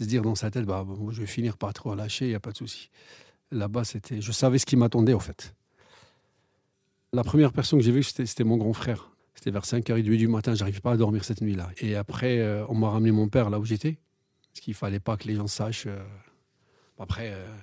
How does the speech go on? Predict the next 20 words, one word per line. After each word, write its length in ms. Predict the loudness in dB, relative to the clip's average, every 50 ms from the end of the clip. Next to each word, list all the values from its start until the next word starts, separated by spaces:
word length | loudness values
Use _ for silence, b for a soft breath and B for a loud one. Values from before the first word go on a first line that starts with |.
| b b b b b _
déguisé 480 | -8 -6 -4 -4 -4 -2 0 2 2 2
en 140 | 2 2 2
djellaba 560 | 2 4 4 4 2 2 2 2 2 2 2
et 80 | 0
tout 120 | 0 -2 -4
ça, 280 | -2 0 0 2 2
donc 100 | 0 -2
il 60 | -4 -4
fallait, 420 | -2 -2 0 0 0 0 0 0
euh, 160 | -2 -2 -4
faire, 320 | -6 -4 -2 -2 -2 -2 -4
euh, 220 | -4 -6 -6 -8 -10 -14 B B B B B B B B B B B B B B B B B B B -8
on 160 | -4 -2 0 0
essaye 340 | 0 0 0 0 0 0
de, 380 | 0 0 0 0 2 2 2 0
de 140 | 2 2 2
ne 100 | 2 4
pas 240 | 4 2 2 2 2
être 260 | -2 -4 -4 -8 -4
connu. 380 | 2 6 8 8 8 6 4